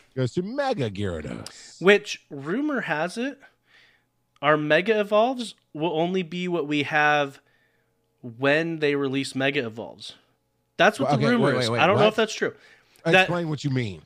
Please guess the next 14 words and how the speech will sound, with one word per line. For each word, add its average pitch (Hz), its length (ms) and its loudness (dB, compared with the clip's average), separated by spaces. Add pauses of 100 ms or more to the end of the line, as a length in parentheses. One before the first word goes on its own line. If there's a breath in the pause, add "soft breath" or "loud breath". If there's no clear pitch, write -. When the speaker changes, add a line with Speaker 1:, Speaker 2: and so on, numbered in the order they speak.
(100)
Speaker 2:
that 170 180 4
the 180 120 -4
only 196 280 -2
Pokemon 185 760 0
in 147 120 -4
our 135 420 0 (120)
bag 156 360 4
that 135 100 -4
will 127 120 -6
be 131 120 0
able 147 180 0
to - 100 -12
Mega 147 320 -2
Evolve 117 360 -6